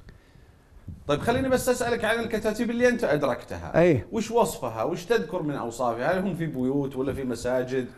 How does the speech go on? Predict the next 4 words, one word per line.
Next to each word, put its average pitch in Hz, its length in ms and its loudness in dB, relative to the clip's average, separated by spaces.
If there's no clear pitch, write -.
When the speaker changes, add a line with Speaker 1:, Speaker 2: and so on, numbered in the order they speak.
Speaker 2:
آه، 156 180 6
بعضها 202 920 6
بملحقات 190 960 4
المساجد. 165 640 4